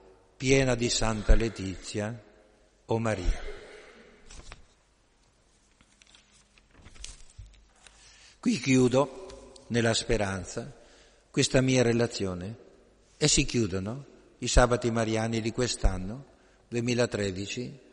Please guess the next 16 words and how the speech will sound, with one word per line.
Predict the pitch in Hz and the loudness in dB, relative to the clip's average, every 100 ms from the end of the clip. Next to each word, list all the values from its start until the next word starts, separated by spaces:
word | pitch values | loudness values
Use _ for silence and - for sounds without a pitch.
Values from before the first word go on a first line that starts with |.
| - | -10
duemilaquattordici. | 107 104 101 101 98 - 95 95 98 92 - 120 123 - _ _ _ _ _ - _ | -6 -4 -6 -4 -6 -4 -6 -6 -8 -12 -14 -16 -20 -20 _ _ _ _ _ -20 _
È | 131 | 6
mio | 131 131 | 10 10
dovere | 117 117 107 104 110 113 - - - - - | 8 6 4 2 0 -4 -12 -20 -20 -16 -2
rivolgere | 123 127 135 127 131 | 2 6 6 6 6
a | 131 | 6
nome | 139 139 | 4 4
di | 135 139 | 2 2
tutti | 151 147 147 | 2 2 4
un | 143 | 4
ringraziamento | 139 127 131 127 131 135 135 131 | 4 2 0 2 -2 -2 -2 -2
di, | 127 120 - | -2 -4 -4
un | 139 131 | 0 4
rendimento | 139 139 127 135 196 175 117 | 4 4 4 4 2 2 0
di | 117 113 | 2 2
grazie | 110 110 104 - 107 110 | 2 2 2 -4 -4 -4